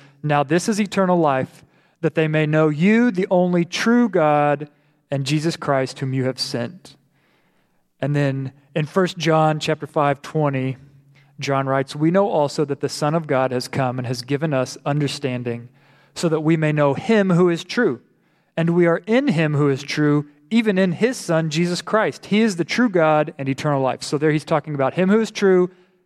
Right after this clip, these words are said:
and his Son, Jesus Christ. So him who is true is God the Father. Secondly, God the Son is truth. Jesus himself says in John fourteen six, you've heard this,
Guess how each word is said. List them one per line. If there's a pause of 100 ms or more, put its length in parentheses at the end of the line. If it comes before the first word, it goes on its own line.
and
his
Son,
Jesus
Christ.
So
him
who
is
true
is
God
the
Father. (1400)
Secondly,
God
the
Son
is
truth. (360)
Jesus
himself
says (180)
in
John
fourteen
six, (300)
you've
heard
this,